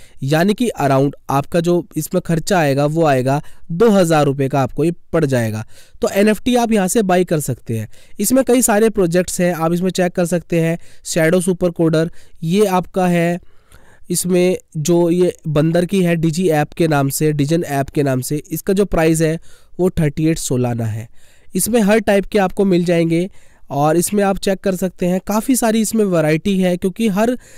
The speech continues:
जो प्रोजेक्ट है उसके ऊपर काफ़ी सारे लॉन्च हैं। और इसमें आप चेक कर सकते हैं Solana मिस्ट्री जो स्टोन है इसकी जो प्राइस है ये भी काफ़ी कम है, ज़ीरो पॉइंट ज़ीरो सिक्स Solana के आसपास की इसका रेट है।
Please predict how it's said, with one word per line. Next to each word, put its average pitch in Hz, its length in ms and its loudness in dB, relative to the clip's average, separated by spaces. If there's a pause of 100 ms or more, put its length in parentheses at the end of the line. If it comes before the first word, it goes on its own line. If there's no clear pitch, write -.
(200)
जो 202 180 2
प्रोजेक्ट 190 480 0
है 170 160 0
उसके 185 260 0
ऊपर 185 260 -2
काफ़ी 175 340 -2
सारे 165 300 0
लॉन्च 143 360 0
हैं। 113 140 -8 (380)
और 175 240 0
इसमें 226 360 2
आप 214 180 0
चेक 214 220 -2
कर 208 140 -2
सकते 202 280 -2
हैं 208 80 0
Solana 180 380 2
मिस्ट्री 185 640 -2
जो 156 260 -4 (160)
स्टोन 180 340 0
है 160 140 2 (100)
इसकी 185 240 -4
जो 208 120 2
प्राइस 170 340 2
है 170 160 0
ये 147 200 0
भी 165 120 0
काफ़ी 156 340 -2
कम 156 260 0
है, 151 200 -4 (420)
ज़ीरो 196 260 4
पॉइंट 202 280 2
ज़ीरो 170 240 2
सिक्स - 340 -2
Solana 147 420 0
के 156 100 -2
आसपास 147 400 -2
की 160 100 -10
इसका 147 220 -2
रेट 135 360 0
है। 123 140 -2